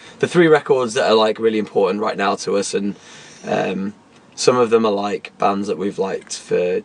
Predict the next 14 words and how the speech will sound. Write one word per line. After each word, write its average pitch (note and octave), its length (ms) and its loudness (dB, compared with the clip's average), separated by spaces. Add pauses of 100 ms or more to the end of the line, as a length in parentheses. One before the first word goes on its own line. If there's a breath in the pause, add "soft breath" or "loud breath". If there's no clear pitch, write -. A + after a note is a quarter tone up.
(100)
years, G2+ 400 0
and F#2+ 120 -10
some F#2+ 200 -4
of F#2+ 100 -6
them F#2+ 160 -4
are, G2 60 -6
like, - 340 -8
fairly - 400 -6
recent - 380 -8
records, - 720 -6
like - 180 -8
the - 80 -2
Apologies F#2 480 -4
one. G2+ 180 -4